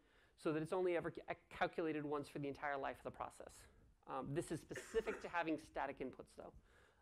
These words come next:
Um, so like M D five of an empty string should always be the same value, right? Just calculate it once and be done with it. Uh, null safe method calls. Uh,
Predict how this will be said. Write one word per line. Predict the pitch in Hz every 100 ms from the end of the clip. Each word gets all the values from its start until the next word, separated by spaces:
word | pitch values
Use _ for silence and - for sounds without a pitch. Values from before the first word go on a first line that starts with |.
| -
Um, | 139 131
so | 123 131
like | 127 -
M | 196 202
D | 190
five | - 160 147
of | 139
an | 139
empty | 135 135
string | - 120
should | - -
always | 135 135 127
be | -
the | 131
same | 123
value, | 120 - -
right? | - 90 - - _ _ _ - _ _ _ - - - - - _ - -
Just | - - -
calculate | 185 160 160
it | 127
once | 131 127
and | 131
be |
done | - -
with | -
it. | 285 - - - - - - - - _ _ _ _ _ _ _ - - - - -
Uh, | 156 151
null | 180 214
safe | 233 196
method | 202 - 233
calls. | 302 403 - - _ _ _ _ _ _ -
Uh, | 165 170